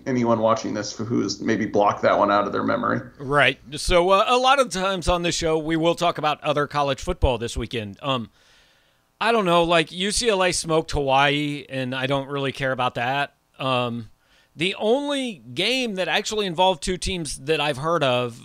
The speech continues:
Speaker 2: that I know anything about at all was Nebraska and Illinois, and, um, Nebraska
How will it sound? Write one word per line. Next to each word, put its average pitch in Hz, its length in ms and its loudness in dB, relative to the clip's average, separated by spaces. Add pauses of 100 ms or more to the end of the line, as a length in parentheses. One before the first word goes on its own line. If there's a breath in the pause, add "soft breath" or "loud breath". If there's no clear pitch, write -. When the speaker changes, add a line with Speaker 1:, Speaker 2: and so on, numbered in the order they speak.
(140)
Speaker 2:
that 143 120 0
I 143 100 6
know 147 180 2
anything 160 400 2
about 135 240 0
at 131 100 0
all 139 400 8
was 131 220 -2
Nebraska 143 480 0
and 127 100 -4
Illinois, 131 760 2
and, 131 340 -2
um, 127 360 0 (840 soft breath)
Nebraska 202 800 4